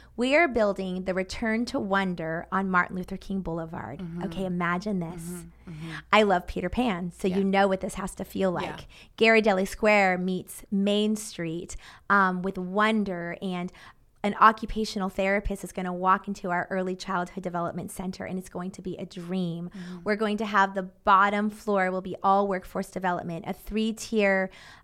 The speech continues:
Speaker 1: um, sweet shop that is, um, international, Big Mama Sweet Shop, Brisa's, which is in Folsom,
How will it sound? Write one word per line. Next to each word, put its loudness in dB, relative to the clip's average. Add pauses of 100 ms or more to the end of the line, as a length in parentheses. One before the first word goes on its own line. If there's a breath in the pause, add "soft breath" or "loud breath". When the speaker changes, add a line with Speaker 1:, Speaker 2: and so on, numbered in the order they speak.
(120)
Speaker 1:
um, 4
sweet -6
shop -4
that -2
is, -6 (140)
um, -6
international, 0
Big -2
Mama 2
Sweet -6
Shop, -2
Brisa's, -2
which -6
is -8
in -4
Folsom, -4